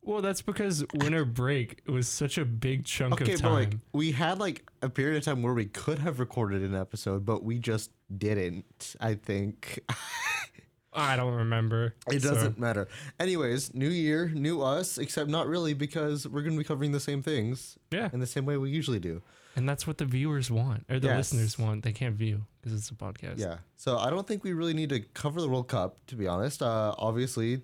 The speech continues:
Speaker 2: the goat, uh, Lewandowski,
Speaker 1: Mm-hmm.
Speaker 2: lost.
Speaker 1: Yeah.
Speaker 2: As, as we all know. And Messi, you know, the other guy, he, he finally won the World Cup. Only took him how many years?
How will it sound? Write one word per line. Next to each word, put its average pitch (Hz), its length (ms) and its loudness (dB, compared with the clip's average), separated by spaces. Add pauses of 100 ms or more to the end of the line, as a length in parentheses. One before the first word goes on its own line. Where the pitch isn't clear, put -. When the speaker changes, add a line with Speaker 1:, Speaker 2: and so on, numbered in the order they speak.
Speaker 2:
the - 80 -4
goat, 113 400 0 (280)
uh, 98 540 2
Lewandowski, 107 720 0 (360)
Speaker 1:
Mm-hmm. 139 80 4
Speaker 2:
lost. 95 540 0 (400)
Speaker 1:
Yeah. 113 440 2 (420)
Speaker 2:
As, 104 400 0
as 104 160 0
we 110 100 0
all 110 120 4
know. 101 280 0 (440)
And 107 360 0
Messi, 120 520 0
you 127 60 0
know, 120 80 4
the 107 60 4
other 110 260 2
guy, 98 440 0
he, 117 140 -10
he 120 200 -4
finally 113 300 0
won 90 140 0
the 92 40 0
World 90 220 -2
Cup. 95 260 -4
Only 98 160 -2
took 107 240 -4
him 92 120 -2
how 98 120 -2
many 87 220 -4
years? 87 500 -6